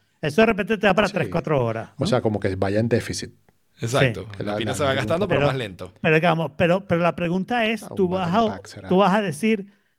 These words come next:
Speaker 1: tú vas a decir, "Yo voy a hacer todo eso para estar usando eso cuánto tiempo", porque al fin y al cabo, eso, cuando vas a comer, vas a quitar la transparencia, comes, no ves la película y después le vas a poner la transparencia.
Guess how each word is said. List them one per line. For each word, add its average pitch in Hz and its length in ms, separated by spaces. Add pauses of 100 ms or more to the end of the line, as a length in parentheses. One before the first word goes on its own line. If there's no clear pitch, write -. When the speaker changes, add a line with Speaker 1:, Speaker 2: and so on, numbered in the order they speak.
Speaker 1:
tú 175 120
vas 180 140
a 202 40
decir, 220 360
"Yo 160 220
voy 180 320
a 208 300 (180)
hacer 175 360
todo 190 360
eso 175 380 (400)
para 139 220
estar 160 260
usando 180 580 (160)
eso 170 300
cuánto 156 280
tiempo", 127 320
porque 117 240
al 101 60
fin 107 120
y 117 40
al 120 60
cabo, 170 360 (560)
eso, 151 280
cuando 117 200
vas 113 140
a 160 60
comer, 151 260
vas 156 140
a 160 40
quitar 135 220
la 151 100
transparencia, 139 640
comes, 147 460
no 139 100
ves 135 120
la 139 100
película 143 500 (240)
y 135 80
después 123 240
le 135 60
vas 147 60
a 147 40
poner 131 160
la 139 80
transparencia. 127 680